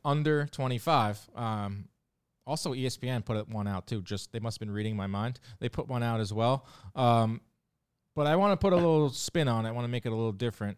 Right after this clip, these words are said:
Um, so we're gonna go top five under twenty-five yet to win a world title. So there's a lot of qualifications, uh, for this one. And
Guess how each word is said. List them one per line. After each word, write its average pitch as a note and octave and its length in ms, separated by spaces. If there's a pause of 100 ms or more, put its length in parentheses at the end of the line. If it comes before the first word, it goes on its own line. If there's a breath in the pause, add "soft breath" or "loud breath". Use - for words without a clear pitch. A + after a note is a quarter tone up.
(120)
Um, A#2+ 220
so C3 160
we're C#3+ 120
gonna E3+ 180
go C#3+ 120
top D3 440
five C3+ 540 (140)
under G#3 560 (640)
twenty-five C#3+ 760
yet D3+ 600 (340)
to F3 100
win F3 180
a E3+ 60
world D3 400
title. A2+ 340 (200)
So B2 120
there's A#2 80
a B2+ 40
lot D#3 120
of D3 80
qualifications, B2+ 840 (160)
uh, G#2 200
for A2+ 160
this B2 220
one. D#3+ 220 (460 soft breath)
And C#3 360